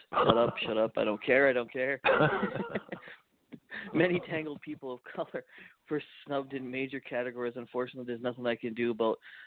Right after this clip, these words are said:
the Hollywood foreign press is very racist. Fifth time. So, so we were going to do an in memorial this year, but when I saw the list of people who died, it wasn't diverse enough. Not on my watch. <laughs> Maybe next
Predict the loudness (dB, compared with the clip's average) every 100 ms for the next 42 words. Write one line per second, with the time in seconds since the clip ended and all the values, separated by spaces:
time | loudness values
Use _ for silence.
0 | _ -4 4 6 6 2 0 0 0 -4
1 | -4 -4 2 2 2 0 -2 -4 -10 _
2 | -20 _ 0 0 4 4 6 0 -6 -14
3 | -12 -14 -14 -14 -10 -2 0 0 -2 -12
4 | -12 -2 4 4 2 -6 2 4 4 2
5 | 2 2 0 -4 -2 -2 -2 -8 -6 -4
6 | -2 -4 -4 -8 -10 -12 -10 -8 -8 -10
7 | -20 -10 -2 0 2 4 6 4 0 -4
8 | -6 -6 -2 0 6 8 8 4 0 -2
9 | -2 0 0 0 2 2 -2 _ _ _
10 | 0 4 6 4 2 0 0 -2 -4 -8
11 | -12 -10 -8 -8 -12 -6 -2 0 2 2
12 | 2